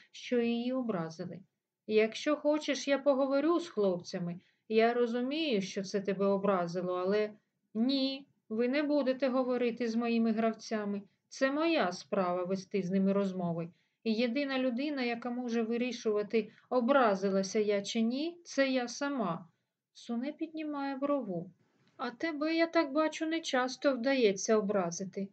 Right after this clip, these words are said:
Образа — це просто почуття". Цакель має такий вигляд, ніби говорить про якийсь інвентар. Суне запихає руки в кишені й бурмоче. "Бути тренером в Бьорстаді нелегко,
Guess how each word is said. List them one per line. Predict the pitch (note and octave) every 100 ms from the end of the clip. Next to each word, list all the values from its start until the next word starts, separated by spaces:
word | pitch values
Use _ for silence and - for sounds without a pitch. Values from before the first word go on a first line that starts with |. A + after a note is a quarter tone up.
| _ _ _ -
Образа — | A#3+ A#3 C4+ D#4+ D#4 A3 G3+
це | A#3+
просто | A#3+ D4 C#4 - C4+
почуття". | C4+ B3+ - C4+ - G#3+ D#3+ E3+ _ _ _ _
Цакель | - - D4 D4 B3
має | A#3+ C4 B3+ A#3
такий | A3+ A#3
вигляд, | A#3 B3+ D4+ B3 G3 G3
ніби | B3+ A#3
говорить | A3 A#3 B3+ C#4 B3 -
про | A#3+
якийсь | A#3+ A#3+ C4+ B3+ -
інвентар. | C4+ B3 C#4 C#4 - D#3+ E3 - _ _ _
Суне | - B3+ C4 D#4
запихає | C4 B3+ A#3 - C4+ B3+ A#3+
руки | B3+ B3+ A#3
в | A#3+
кишені | A#3 A#3 C#4 C4+ C#4
й |
бурмоче. | C4 C#4+ A3+ E3 F#3+ - F#3+ _ _ _ _ -
"Бути | G#3 D4+ E4 A#3
тренером | A3 A3+ C4+ C4 A3+ G#3+ G#3
в |
Бьорстаді | G3+ B3+ C#4 - - G#3 G#3+
нелегко, | A3 A3 B3 B3 - F3